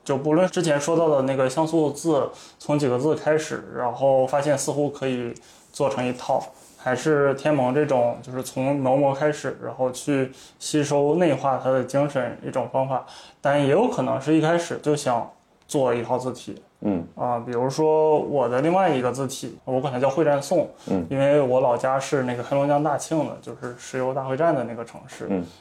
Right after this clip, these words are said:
Speaker 1: 脑海中隐约有个印象，就是小的时候在老家的围墙或者是这种有输油管道的那个上面看到了这样的标语。我其实后面就没有找那个原字，但是我就是想做一套字体。
Speaker 2: 嗯。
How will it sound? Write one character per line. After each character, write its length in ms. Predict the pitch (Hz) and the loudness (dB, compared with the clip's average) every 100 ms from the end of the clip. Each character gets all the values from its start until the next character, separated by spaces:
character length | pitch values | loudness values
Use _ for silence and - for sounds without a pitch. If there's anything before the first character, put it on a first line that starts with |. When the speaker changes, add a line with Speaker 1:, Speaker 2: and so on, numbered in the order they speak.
| _ | _
Speaker 1:
脑 180 | 151 151 | 0 2
海 160 | 175 | 2
中 160 | 135 160 | 2 2
隐 180 | 156 127 | 2 2
约 220 | 143 160 | 2 2
有 180 | 151 123 | 2 2
个 80 | 131 | 2
印 220 | 196 170 | 2 2
象， 240 | 143 131 | 2 0
就 80 | 127 | 0
是 160 | 135 135 | -4 -2
小 220 | 127 120 | 0 0
的 100 | 135 | -2
时 120 | 139 | -4
候 300 | 131 135 135 | 0 2 0
在 440 | 135 151 135 127 127 | 0 2 2 2 -2
老 180 | 135 123 | -2 0
家 180 | 123 135 | 2 2
的 380 | 143 139 131 131 | 4 4 4 2
围 180 | 127 | 0
墙 480 | 131 - 117 117 131 135 | 0 0 0 0 -4 -6
或 80 | - | -4
者 140 | 127 120 | -2 -2
是 280 | - 131 | -4 -4
这 100 | 127 | -2
种 320 | 120 120 117 110 - | -2 -2 -4 -8 -14
有 120 | - 117 | -10 -10
输 260 | - 165 | 0 2
油 140 | 147 143 | 4 4
管 320 | 143 123 113 | 2 0 0
道 400 | 139 147 123 113 - 123 | 2 4 2 0 -6 -8
的 120 | 117 | -8
那 180 | 117 110 | -8 -6
个 240 | 123 110 | -4 -4
上 200 | - 135 | -4 -4
面 120 | 123 | -4
看 200 | 117 - | -4 -2
到 80 | 131 | 0
了 120 | 123 | 0
这 120 | 123 131 | -2 -2
样 100 | 123 | -2
的 60 | |
标 240 | 120 147 156 | 0 2 2
语。 260 | 135 - - _ - - - - | -2 -8 -18 _ -20 -20 -10 -2
我 120 | 143 | 0
其 160 | - | 2
实 80 | 175 | 2
后 120 | 214 | 4
面 160 | 214 165 | 4 4
就 100 | 160 | 4
没 80 | 139 | 4
有 140 | 160 | 2
找 200 | - 120 | 2 0
那 100 | 123 | 0
个 60 | 139 | 0
原 220 | 127 123 | 0 0
字， 280 | 127 175 135 | 0 0 0
但 160 | 131 107 | 0 0
是 80 | 147 | 2
我 140 | 120 | 2
就 160 | 120 196 | 2 2
是 120 | 143 | 2
想 240 | 135 120 | 2 0
做 180 | 127 143 | 2 2
一 140 | 123 120 | 2 -2
套 460 | - 131 120 110 - | -2 2 2 0 -2
字 140 | 147 | -2
体。 280 | 123 - - _ | -2 -6 -14 _
Speaker 2:
嗯。 200 | - 87 | -6 -6